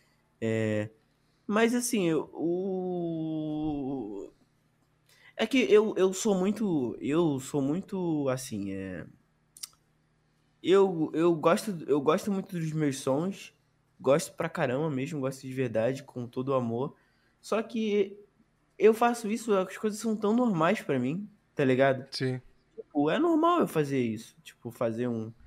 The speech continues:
Speaker 1: um som na qual um, um, um psicopata doido, tá ligado? Porque é o que eu frequento, é o que eu assisto, tá ligado? Eu assisto Tarantino, assisto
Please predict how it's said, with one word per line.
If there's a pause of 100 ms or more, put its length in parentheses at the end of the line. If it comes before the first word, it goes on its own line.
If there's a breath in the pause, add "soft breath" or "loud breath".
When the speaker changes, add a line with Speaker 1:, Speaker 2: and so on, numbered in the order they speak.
(360 soft breath)
Speaker 1:
um
som
na
qual
um, (180)
um, (180)
um
psicopata
doido,
tá
ligado? (480 soft breath)
Porque
é
o
que
eu
frequento,
é
o
que
eu
assisto,
tá
ligado?
Eu
assisto
Tarantino,
assisto